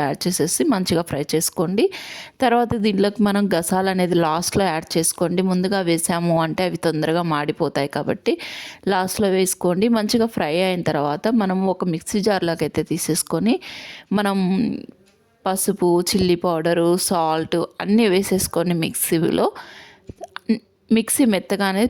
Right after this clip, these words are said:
పేస్ట్ లాగానే చేసేసుకోవాలి. ఇక్కడ నేను చూపిస్తున్న విధంగా మసాలాలన్నీ ఫ్రై చేసుకున్నవన్నీ ఇలా వేసేసుకొని దీంట్లో మనము వన్ అండ్ హాఫ్ స్పూన్ చిల్లీ పౌడర్, పావు స్పూన్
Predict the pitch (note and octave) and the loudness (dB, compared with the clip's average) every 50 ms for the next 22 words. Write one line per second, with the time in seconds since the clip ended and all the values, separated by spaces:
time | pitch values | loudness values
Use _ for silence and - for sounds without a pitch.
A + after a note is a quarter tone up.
0 | - - G#3+ G#3 G3+ - - - G#3 G3+ F#3 F#3 F3+ F3 G3+ A#3 - - A#3 G#3+ | 2 2 2 2 2 0 0 0 0 2 2 2 2 2 2 2 2 2 0 2
1 | G3+ - F3 F3 - - - - D#3+ D3+ C#3+ D3 - - F#3+ C4 G4 G#4+ - - | 2 2 0 0 0 -2 -4 -2 -2 0 0 -2 0 0 2 2 2 0 -2 -10
2 | - - - _ _ _ _ _ _ _ _ _ _ _ _ - - - - - | -20 -20 -20 _ _ _ _ _ _ _ _ _ _ _ _ -20 -20 -8 -2 -2
3 | A3 G#3+ - G3 G3+ F#3+ F#3+ F#3 - F#3 F3 - G3 - - - F#3+ F#3 F3 E3 | 0 0 0 2 2 2 2 2 2 2 2 2 0 -2 0 0 0 2 2 2
4 | E3+ D#3+ E3 D#3+ D#3+ F3 G3+ G#3+ F#3+ F3+ F3 F#3 F3+ E3+ E3+ E3+ E3+ E3 E3 E3+ | 2 2 2 0 0 0 0 0 0 0 0 0 0 0 0 0 2 0 0 2
5 | F3 G3+ B3+ D#4+ - - - - - - - - - - - F#3+ F#3 F#3 - G#3 | 2 2 2 2 0 -4 -16 -18 -20 -20 -20 -16 -8 -2 0 0 0 0 2 0
6 | G3 F#3+ - - G3 F3+ E3+ F3 F3 D#3+ D#3+ E3 F3+ G3 - - F#3 F#3 F3+ F3 | 0 0 0 -2 0 0 0 0 0 0 0 0 0 0 0 2 2 2 2 2
7 | E3+ E3 E3+ - F3+ F3 F3 - - - D#3 F3 G#3+ A#3 B3 G#3+ A3+ G3+ G3 - | 2 2 2 2 0 0 -2 -2 -2 -2 0 0 2 2 2 2 2 2 2 2
8 | F#3+ F#3+ F#3 F3 E3 E3 D#3 F3+ G#3+ A4+ A#4+ - - - - - _ _ - G3+ | 0 0 0 0 -2 -2 0 0 0 0 -2 -4 -10 -20 -20 -20 _ _ -4 -2
9 | G3 G3+ G3+ G3 F#3+ F#3 F#3 F#3 - D#3+ - F#3 F3+ F3+ F#3 - - G3 E3+ D#3+ | 0 0 2 2 2 0 0 -2 -2 -2 0 0 0 0 0 0 -2 0 0 2
10 | F3 F#3 F#3 F#3 F3+ F3+ F3+ G3+ A#3+ G4 F#4+ - - - - - - - - - | 2 2 2 2 2 2 2 2 2 0 0 -4 -12 -20 -20 -20 -20 -20 -20 -20
11 | - - - - - - _ _ _ _ _ _ _ _ _ _ _ _ _ _ | -20 -20 -20 -20 -20 -20 _ _ _ _ _ _ _ _ _ _ _ _ _ _
12 | _ _ _ _ - - F#3 F3+ F3+ F#3 F3+ - - - F3 F3 F3 F3 | _ _ _ _ -4 -2 -2 0 0 -2 -2 -4 -2 0 0 2 2 2